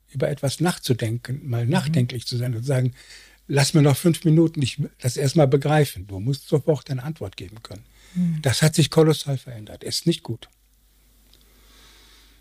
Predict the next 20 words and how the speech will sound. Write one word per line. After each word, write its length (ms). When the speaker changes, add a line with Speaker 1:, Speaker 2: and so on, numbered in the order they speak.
Speaker 2:
Um 180
das 160
überhaupt 340
zu 180
überleben, 440
muss 200
man 120
ja 120
diese, 340
diese 260
Techniken 600
dann 160
auch 60
Speaker 1:
Richtig, 200
Speaker 2:
vielleicht 300
Speaker 1:
ja. 60
Speaker 2:
beherrschen, 600
Speaker 1:
Ja. 60
Speaker 2:
die 140
dann, 320